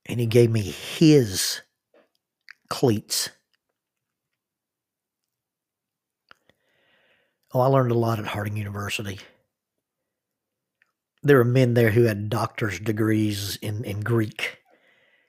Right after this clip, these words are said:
There are men there who had doctorates in New Testament theology. Of course, everybody who teaches at a university has a doctorate in something. But I learned way more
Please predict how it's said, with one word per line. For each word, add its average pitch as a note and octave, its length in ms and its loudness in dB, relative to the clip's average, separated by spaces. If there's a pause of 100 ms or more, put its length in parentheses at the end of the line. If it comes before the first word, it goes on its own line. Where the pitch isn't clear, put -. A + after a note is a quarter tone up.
(220)
There C#3+ 100 6
are C3+ 40 6
men C3+ 200 4
there B2 140 6
who A#2+ 140 6
had A2+ 280 4
doctorates A#2+ 680 0
in G#2+ 280 -6
New A#2 140 0
Testament - 560 -6
theology. G#2+ 800 -4 (1800)
Of - 260 -18
course, B2+ 140 0
everybody A#2 300 0
who G#2 60 -2
teaches A#2+ 360 -2
at G#2+ 80 0
a G#2 60 0
university G#2+ 580 -2
has G2+ 160 -4
a G#2 80 -4
doctorate G#2 560 -2
in G#2 160 -4
something. A#2 540 0 (3000)
But F#2 160 -6
I C#3 120 -6
learned A#2 840 -6 (520)
way A#2+ 440 0
more G#2 600 -6